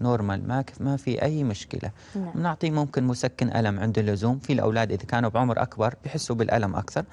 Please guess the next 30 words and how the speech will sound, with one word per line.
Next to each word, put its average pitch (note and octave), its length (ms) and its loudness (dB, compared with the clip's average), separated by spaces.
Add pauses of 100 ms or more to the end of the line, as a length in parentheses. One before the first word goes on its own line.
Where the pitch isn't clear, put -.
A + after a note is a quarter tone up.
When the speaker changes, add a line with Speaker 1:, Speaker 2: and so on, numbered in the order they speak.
Speaker 2:
صحيح. - 180 -2
Speaker 1:
نعطيهم D3+ 420 2
مسكن A2 500 -2
ألم، A#2 200 0 (320)
وممكن C#4 380 0
نعطيهم، D#3 640 0
آه، A2 460 -2 (160)
مضاد B2+ 440 2 (160)
أنتيبيوتيك A2 600 0
وقائي A2 460 0 (260)
بحيث C3 320 -2
مشان A2+ 300 -2
ما A2 80 0
يصير - 300 -2
التهابات، G2+ 560 0 (320)
وبكون F#3+ 380 0
بالعادة D3 380 0
في C#3 420 0 (400)
ضماد A#2 400 4 (220)
لما A2 200 2
كان G#2+ 280 2
جرح G#2+ 240 0
العملية G2+ 500 0
ممكن E3 340 0
نغير G#2 360 0
عليه G2+ 240 0
نحن G2+ 280 -4
بعد F#2 300 -2
ثلاث F2+ 360 -4
أيام. - 380 -2